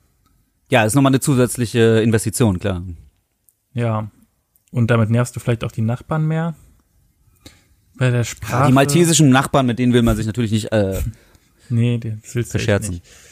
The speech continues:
Speaker 2: Äh, du, aber so eine Sprache, ich weiß nicht, ich hab da schon ein paar Mal versucht, so ein bisschen Spanisch zu lernen und so ein bisschen was bleibt immer hängen. Aber da, das muss man halt auch echt durchziehen, beides. Und da bin ich
Speaker 1: Ja.
Speaker 2: meistens für
Speaker 1: Das
Speaker 2: beides
Speaker 1: ist, das
Speaker 2: zu
Speaker 1: ist
Speaker 2: faul.
Speaker 1: wie,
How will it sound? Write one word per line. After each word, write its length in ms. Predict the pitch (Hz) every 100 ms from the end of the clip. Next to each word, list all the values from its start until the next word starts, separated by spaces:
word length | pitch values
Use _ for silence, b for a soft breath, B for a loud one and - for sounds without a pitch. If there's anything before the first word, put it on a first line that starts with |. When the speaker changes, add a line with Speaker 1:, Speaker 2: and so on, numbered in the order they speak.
| B B
Speaker 2:
Äh, 300 | 123 120 120 - _ _ _
du, 260 | 127 123 127 -
aber 240 | 120 120 117 117
so 120 | 131
eine 120 | 127
Sprache, 440 | - - 131 139
ich 100 | 135
weiß 100 | 143 127
nicht, 100 | 110
ich 160 | -
hab 140 | 123 -
da 120 | 123
schon 200 | - 127
ein 40 |
paar 120 | 120
Mal 100 | 131
versucht, 320 | 123 120 127 -
so 100 | 123
ein 60 |
bisschen 200 | 117 123
Spanisch 500 | 113 - 135 156 -
zu 140 | - 127
lernen 220 | 139 131
und 60 |
so 80 | 113
ein 40 | 113
bisschen 240 | 123 143
was 120 | 117
bleibt 240 | - 123 -
immer 180 | 123 117
hängen. 380 | 120 151 165 151 b b b b b b
Aber 160 | 123 127
da, 160 | 127
das 160 | 120 117
muss 120 | 151
man 120 | 165
halt 100 | 131
auch 120 | 120 147
echt 200 | - 156
durchziehen, 440 | 165 - 123 110
beides. 480 | 110 135 107 107 - _ _ _ _ _ -
Und 160 | 123
da 80 | 127
bin 100 | 143
ich 140 | 156 -
Speaker 1:
Ja. 60 |
Speaker 2:
meistens 440 | 139 165 - 160 151
für 120 | -
Speaker 1:
Das 60 | 117
Speaker 2:
beides 300 | 135 165 -
Speaker 1:
ist, 120 | -
das 60 | 151
Speaker 2:
zu 60 |
Speaker 1:
ist 60 | 185
Speaker 2:
faul. 100 | 139
Speaker 1:
wie, 160 | 214